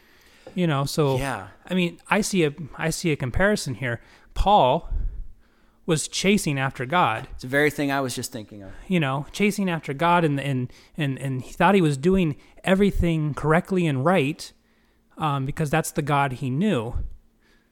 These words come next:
Speaker 1: So he had the most powerful encounter ever with Jesus.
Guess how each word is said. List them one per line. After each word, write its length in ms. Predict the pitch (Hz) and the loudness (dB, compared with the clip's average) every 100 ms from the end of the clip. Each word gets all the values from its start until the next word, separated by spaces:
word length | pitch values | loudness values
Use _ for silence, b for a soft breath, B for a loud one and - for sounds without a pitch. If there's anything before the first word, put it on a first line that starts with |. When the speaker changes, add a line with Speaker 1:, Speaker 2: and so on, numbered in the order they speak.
| _ _ _ | _ _ _
Speaker 1:
So 180 | - 170 | 0 0
he 200 | 160 233 | 4 4
had 360 | 190 143 147 - b b b _ | 4 2 -2 -8 b b b _
the 460 | 185 139 165 151 143 143 _ _ _ _ | -12 -2 -2 -2 -6 -14 _ _ _ _
most 560 | 262 165 160 180 180 - 151 | -20 -6 -2 0 0 -4 -8
powerful 500 | - 190 190 185 180 | -2 2 2 2 0
encounter 560 | 147 - 170 160 156 139 B B B _ - | -2 -2 -4 0 -2 -2 B B B _ 0
ever 580 | 196 226 147 135 143 - b b | 4 4 4 2 2 -2 b b
with 240 | 185 - - | -2 -2 -4
Jesus. 680 | 233 254 156 - - - | 0 0 -2 -8 -12 -12